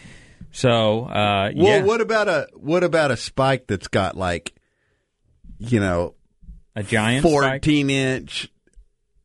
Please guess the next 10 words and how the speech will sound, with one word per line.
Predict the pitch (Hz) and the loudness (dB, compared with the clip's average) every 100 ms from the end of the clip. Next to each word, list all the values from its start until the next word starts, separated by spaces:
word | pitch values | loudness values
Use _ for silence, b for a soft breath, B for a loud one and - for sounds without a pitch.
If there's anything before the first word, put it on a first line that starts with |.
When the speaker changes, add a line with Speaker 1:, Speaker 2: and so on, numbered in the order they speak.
| _ | _
Speaker 2:
spike? | - - - 135 127 85 - - - | -12 -10 -2 0 0 -2 -6 -10 0
Speaker 1:
Well, | 139 131 | 2 2
then | 127 139 | 2 0
you | 127 | 2
gotta | 151 151 | 0 0
shoot | - 120 | -4 -2
that | 127 | -2
one | 127 113 | 0 0
because | 101 120 110 | -2 0 -2
most | 123 131 147 143 - | 0 2 0 -2 -10